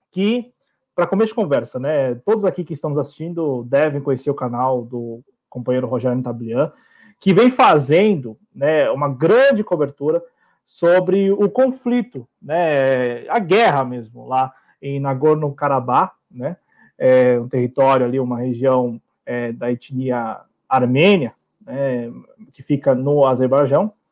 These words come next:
e, e ele, né, por ter essa ascendência, mas também pela, pela qualidade, né, das análises, fez toda a cobertura e felizmente, e felizmente,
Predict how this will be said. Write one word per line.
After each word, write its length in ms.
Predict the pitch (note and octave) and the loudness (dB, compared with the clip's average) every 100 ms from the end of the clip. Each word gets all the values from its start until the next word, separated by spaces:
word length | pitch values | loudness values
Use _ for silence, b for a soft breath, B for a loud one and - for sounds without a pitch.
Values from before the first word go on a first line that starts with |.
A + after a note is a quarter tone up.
| b b b _ | b b b _
e, 440 | E3 F3+ E3 D3+ D#3+ | -2 0 0 -4 -2
e 160 | E3+ | 4
ele, 960 | E3+ G3 G3+ G3+ F#3 D#3 C#3 B2 A#2+ - _ _ _ _ _ _ _ | 6 6 4 4 4 4 2 0 -4 -10 _ _ _ _ _ _ _
né, 340 | D#3+ D3+ E3 B2+ - _ | -6 0 2 0 -2 _
por 160 | B3+ | -2
ter 220 | - G3+ G#3 | 2 4 4
essa 200 | C#3 C#3 | 2 -2
ascendência, 380 | C#3+ D#3 F3+ | -4 -4 -2
mas 180 | D3+ C#3+ | -2 -2
também 280 | E3+ D#3 E3 | 0 0 -2
pela, 480 | C3 E3 D3+ A#2+ A2+ _ | 0 0 2 0 -6 _
pela 320 | D3+ C#3 B2 C3 _ _ | -4 -4 -4 -12 _ _
qualidade, 800 | E3 C#3+ A2+ C#3+ D#3 C#3+ A#2 A#2+ | -4 -2 0 2 2 2 -2 -8
né, 140 | C3 | -8
das 180 | B2 A#2 | -8 -8
análises, 560 | B2 B2+ D3 F#3+ G#3 - _ _ _ | -8 -4 -4 -4 -6 -10 _ _ _
fez 260 | - A3+ | 0 2
toda 160 | A3+ C#4 | 4 2
a 60 | C4+ | 4
cobertura 680 | B3+ G#3+ - A3 C4 C#4+ - _ _ - | 2 2 2 2 2 0 -6 _ _ -4
e 140 | A3+ | -2
felizmente, 1120 | - - B3 C#4+ B3+ F#3 E3+ G#3 A#3 - B2 | -2 0 2 2 0 -4 -4 -4 -4 -6 -10
e 120 | - D3 | -8 -8
felizmente, 920 | - F#3 A3+ A#3+ F3 D3 D#3+ F3+ | -4 2 2 2 -4 -6 -10 -14